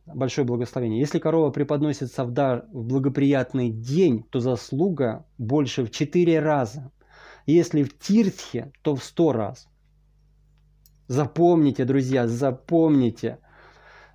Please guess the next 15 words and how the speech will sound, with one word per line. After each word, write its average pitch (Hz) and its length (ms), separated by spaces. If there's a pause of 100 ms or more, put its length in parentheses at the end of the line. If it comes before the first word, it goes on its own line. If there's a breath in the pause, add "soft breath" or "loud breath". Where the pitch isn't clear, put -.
Если 165 540 (200)
подношение 139 880 (360)
совершается, 135 840
не 123 80
только 190 240
здесь 131 200 (760)
о 120 140
корове 143 380
идёт 113 160
речь, 110 300 (300)
вообще 139 400
в - 100
принципе. 139 580 (760 loud breath)
Если 147 320
мы 139 280